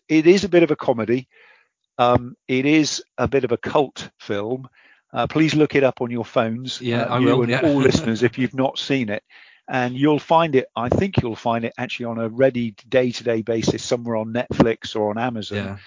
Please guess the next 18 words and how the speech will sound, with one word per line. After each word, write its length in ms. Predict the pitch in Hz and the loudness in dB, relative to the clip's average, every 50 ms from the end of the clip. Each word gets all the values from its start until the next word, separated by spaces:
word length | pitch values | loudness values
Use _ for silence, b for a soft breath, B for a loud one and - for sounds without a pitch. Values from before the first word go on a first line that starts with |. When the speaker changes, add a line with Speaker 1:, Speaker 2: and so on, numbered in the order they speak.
| B B B B B B B - | B B B B B B B -10
Speaker 1:
And 100 | 127 123 | -10 -8
if 80 | 117 - | -6 -6
you've 160 | 131 120 139 | -6 -4 0
not 220 | 165 185 185 175 | 0 0 0 0
seen 320 | - - - 165 147 117 107 | -4 -2 -2 -2 -2 -2 -4
it, 160 | 110 110 - _ _ _ _ _ _ _ _ - | -4 -8 -8 _ _ _ _ _ _ _ _ 0
whilst 460 | 151 151 160 170 156 - - - _ _ _ _ _ _ _ - | 4 6 6 6 4 2 -8 -12 _ _ _ _ _ _ _ -4
the, 200 | 156 156 151 - - | -2 -2 -2 -2 -2
the 200 | 143 160 165 - - | -4 -4 -4 0 4
only 480 | - 180 196 196 190 180 180 175 170 151 | 4 4 4 4 0 -2 -2 -2 -2 -2
fault 460 | - - - 180 165 151 151 - - | -4 0 2 2 2 2 0 -2 -4
it 120 | 143 - | -4 -4
has 360 | - - - 135 127 123 110 | -4 -6 -4 -4 -4 -2 -2
is 140 | 123 117 113 | -4 -4 -4
it 140 | 135 - 143 | -6 -4 0
doesn't, 440 | - 147 143 - - 135 127 123 _ | 2 2 2 2 0 -10 -10 -10 _
it 140 | - 147 - _ _ - | -6 -6 -6 _ _ -8
was 160 | - 131 120 | -8 -8 -8